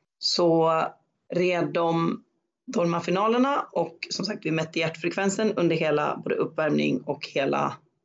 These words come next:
också vilopulsen då för att kunna jämföra det. Och sen under hela testet.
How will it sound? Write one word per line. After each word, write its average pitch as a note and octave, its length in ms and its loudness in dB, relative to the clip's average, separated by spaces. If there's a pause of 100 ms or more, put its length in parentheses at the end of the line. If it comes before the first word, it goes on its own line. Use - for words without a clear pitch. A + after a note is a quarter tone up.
också E3+ 240 0
vilopulsen D#3+ 680 2
då C#3 120 2
för - 140 -6
att C3 60 -8
kunna C#3+ 160 0 (420)
jämföra D3 680 -2
det. B3+ 200 2 (540)
Och E3+ 120 2
sen G#2 420 0 (100)
under C3 280 2
hela - 320 0 (1000)
testet. B3+ 640 -4